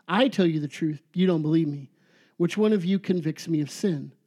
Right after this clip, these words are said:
I tell the truth and you don't believe me. Whoever is of God hears the words, the word of God.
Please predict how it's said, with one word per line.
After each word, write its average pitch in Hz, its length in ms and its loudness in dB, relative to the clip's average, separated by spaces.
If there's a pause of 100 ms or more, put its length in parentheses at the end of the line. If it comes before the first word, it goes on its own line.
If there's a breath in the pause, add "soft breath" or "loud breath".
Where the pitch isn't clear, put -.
(320)
I 170 180 -2
tell 202 180 -2
the 185 100 0
truth 175 320 -2
and 165 100 -2
you 165 100 2
don't 180 180 -4
believe 160 240 -2
me. 156 180 -2 (380 soft breath)
Whoever 190 500 0
is 165 380 -2
of 202 320 -2
God 147 320 -4
hears 180 420 -2
the 165 100 -2
words, 147 600 -8
the 165 100 -6
word 151 240 -4
of 143 100 -10
God. 139 300 -6